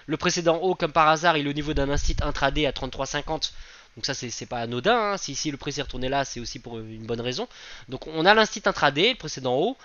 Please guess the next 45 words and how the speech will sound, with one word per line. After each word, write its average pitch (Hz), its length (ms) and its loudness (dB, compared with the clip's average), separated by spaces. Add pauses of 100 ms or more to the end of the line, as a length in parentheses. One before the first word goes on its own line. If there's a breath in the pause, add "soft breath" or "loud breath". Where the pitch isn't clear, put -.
(200 loud breath)
mais 160 160 4
nous 226 140 2
on 240 40 0
veut 190 140 0
mettre 202 240 0
un 185 60 -2
petit 165 120 -6
peu 202 280 -4
au-dessus, 180 500 -4
d'accord ? 151 280 -2
Donc 127 140 -6
on 131 40 -4
va 131 60 2
mettre 131 200 -6
dix, 151 260 -8
quinze, 143 300 -2
vingt 135 100 0
pips 147 220 -8
au-dessus, 160 280 -8 (440 loud breath)
euh, 117 120 0
voire 135 360 4
même 175 280 2
trente 151 280 -4
pips 220 220 -4
pour 127 140 -12
qu'il 131 120 -8
y - 20 -6
ait - 40 -6
cent 143 100 -4
pips 135 200 -10
de 127 60 -6
stop 120 240 -8
loss. 175 200 -2
À - 40 0
ce - 80 2
moment-là, 131 340 0
on 120 60 -4
le 120 80 -2
met 147 120 0
au-dessus - 340 -6
de 135 160 -4
l'instit 135 340 -6
intraday 139 400 -2
à 139 80 -2
quatre-vingts. 131 340 -6